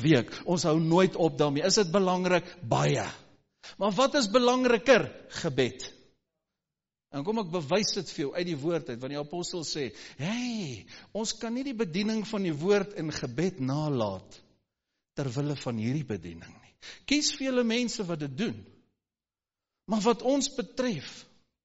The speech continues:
dink nou, dis apostels wat dit sê. Baie hoë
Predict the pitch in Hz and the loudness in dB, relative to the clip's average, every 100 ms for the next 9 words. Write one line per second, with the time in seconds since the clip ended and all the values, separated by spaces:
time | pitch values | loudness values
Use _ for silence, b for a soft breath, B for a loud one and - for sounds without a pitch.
0 | _ _ _ _ _ _ _ _ _ _ | _ _ _ _ _ _ _ _ _ _
1 | _ _ _ _ 196 220 220 190 180 185 | _ _ _ _ -6 -4 -2 -2 -2 -4
2 | - 226 - 214 160 156 135 - - 151 | -4 -4 -2 -4 -4 -6 -6 -8 -12 -14
3 | _ _ _ _ _ _ _ _ _ _ | _ _ _ _ _ _ _ _ _ _
4 | _ _ 98 170 214 185 185 | _ _ -10 -4 -2 -2 0